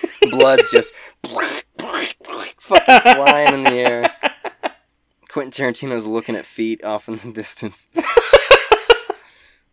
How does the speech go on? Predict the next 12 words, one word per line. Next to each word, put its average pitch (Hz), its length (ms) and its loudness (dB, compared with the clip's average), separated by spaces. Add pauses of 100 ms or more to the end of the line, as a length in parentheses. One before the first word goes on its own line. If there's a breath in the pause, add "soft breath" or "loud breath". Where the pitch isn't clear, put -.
(1000)
Okay. 104 580 -6 (440)
Inverna 135 400 -4
hit. 98 220 -4 (1200)
She - 260 -10
deals 98 520 -8 (140)
ten 95 260 -10
points 90 280 -14
of 87 60 -16
damage 85 400 -14
to 87 60 -20
this 85 160 -16
guy. 82 340 -12